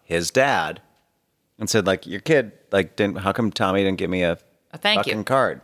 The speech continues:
Speaker 2: Yeah, yeah.
Speaker 1: And instead, she just waited the entire year, just seething.
Speaker 2: Oh, absolutely. Women are like that. We're
Speaker 1: Fuck
Speaker 2: very
Speaker 1: her.
Speaker 2: evil.
Speaker 1: Fuck
Speaker 2: We'll,
Speaker 1: you,
Speaker 2: we will
Speaker 1: Grandma.
Speaker 2: sit on a wrongdoing and we
Speaker 1: Fucking,
Speaker 2: will
Speaker 1: you
Speaker 2: bring
Speaker 1: got
Speaker 2: it back
Speaker 1: nothing
Speaker 2: out.
Speaker 1: else to fucking do, Grandma?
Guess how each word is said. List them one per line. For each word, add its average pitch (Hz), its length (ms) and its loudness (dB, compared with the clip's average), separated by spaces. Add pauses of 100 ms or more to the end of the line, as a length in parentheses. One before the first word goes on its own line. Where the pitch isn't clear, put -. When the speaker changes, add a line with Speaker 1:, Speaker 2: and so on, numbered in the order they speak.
Speaker 2:
Yeah, 120 240 -6 (120)
yeah. 139 180 -6 (260)
Speaker 1:
And 95 180 2
instead, 92 400 2
she - 140 -2
just 87 180 -2
waited 90 260 2
the 95 120 -6
entire 90 260 0
year, 87 160 0
just 87 260 0
seething. 110 640 2 (380)
Speaker 2:
Oh, 196 120 2
absolutely. 185 560 0
Women 175 280 0
are 151 100 -2
like 143 280 -2
that. 131 220 -2
We're 165 160 4
Speaker 1:
Fuck - 120 0
Speaker 2:
very 196 340 4
Speaker 1:
her. 123 100 4
Speaker 2:
evil. 151 520 2 (180)
Speaker 1:
Fuck 427 140 6
Speaker 2:
We'll, 254 200 6
Speaker 1:
you, 160 100 6
Speaker 2:
we - 140 6
will 277 140 6
Speaker 1:
Grandma. 123 220 4
Speaker 2:
sit - 160 6
on 233 260 6
a 214 80 6
wrongdoing 240 800 4
and 165 180 4
we 208 140 4
Speaker 1:
Fucking, 202 40 4
Speaker 2:
will - 240 0
Speaker 1:
you - 80 2
Speaker 2:
bring 262 160 4
Speaker 1:
got 254 120 0
Speaker 2:
it 160 40 -2
back 196 100 4
Speaker 1:
nothing 196 260 4
Speaker 2:
out. 180 100 6
Speaker 1:
else 190 180 2
to 139 140 4
fucking 170 540 4
do, 156 340 6
Grandma? 180 480 4